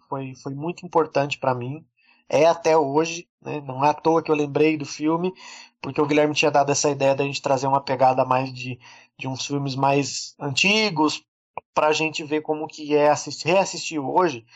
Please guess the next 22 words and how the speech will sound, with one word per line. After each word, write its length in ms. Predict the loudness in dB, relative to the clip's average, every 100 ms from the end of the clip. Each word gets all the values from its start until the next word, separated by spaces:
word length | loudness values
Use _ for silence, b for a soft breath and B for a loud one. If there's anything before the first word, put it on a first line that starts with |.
| B B B B B _
enfim. 480 | -14 -10 -10 -10 -12 _ -20 _ _ _ -12
E, 920 | -10 -10 -8 -4 0 0 2 2 2 2
e 40 |
é 60 | 2
um 100 | 2
filme 220 | 0 -2
que 120 | -4
me 60 | 0
marcou 380 | 2 2 2 2
muito, 320 | 2 -2 0
é 60 |
um 80 | 0
filme 260 | 0 -6 -2
que 120 | 2
eu 80 | 4
acho 200 | 2 -2
que, 380 | -10 -10 -10 -12
que 160 | -12 -10
todo 280 | 0 0 0
mundo 220 | -6 -2
deveria 440 | -2 0 0 0
assistir, 600 | 0 -4 -4 -2 -2 -2